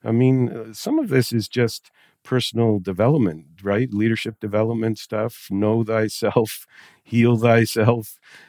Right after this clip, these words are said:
uh, grow thyself, and then get over thyself, right? Uh, you know, part of this is understanding that we are here to serve our patients, and we can do it better together than we can apart. I know, easy to say,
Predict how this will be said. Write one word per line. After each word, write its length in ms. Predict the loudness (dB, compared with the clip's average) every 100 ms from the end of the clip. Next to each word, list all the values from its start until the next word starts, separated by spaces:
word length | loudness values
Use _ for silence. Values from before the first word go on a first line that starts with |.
| _
uh, 200 | -2 0
grow 420 | -2 4 6 8 8
thyself, 640 | 6 4 2 2 2 2
and 160 | 0 2
then 100 | 2
get 220 | 0 2
over 260 | 2 2
thyself, 640 | 0 0 -2 -8 -10 -12 -8
right? 280 | -6 -6 -4
Uh, 160 | 0 0
you 200 | 0 -2
know, 140 | -2
part 260 | 0 0 2
of 60 |
this 220 | 0 0
is 280 | -2 -2 -4
understanding 720 | -2 -2 -2 -2 2 4 4 4
that 160 | 2
we 160 | 0 0
are 100 | 0
here 220 | 2 0
to 140 | -2
serve 600 | -10 -6 0 2 2 0
our 320 | 2 2 0 -2
patients, 680 | -2 -2 -2 -4 -6 -6 -4
and 160 | -2
we 80 | -2
can 160 | -2 0
do 160 | 0
it 140 | 0 0
better 280 | 2 0
together 580 | -2 2 2 4 2 0 -8 _ -20 _
than 180 | -4 -2
we 120 | -2
can 260 | -2 -2 -2
apart. 380 | -2 2 2 2
I 80 | -2
know, 320 | 0 0 -4
easy 360 | -8 -10 -10 -12
to 120 | -12
say, 540 | -4 4 6 6 2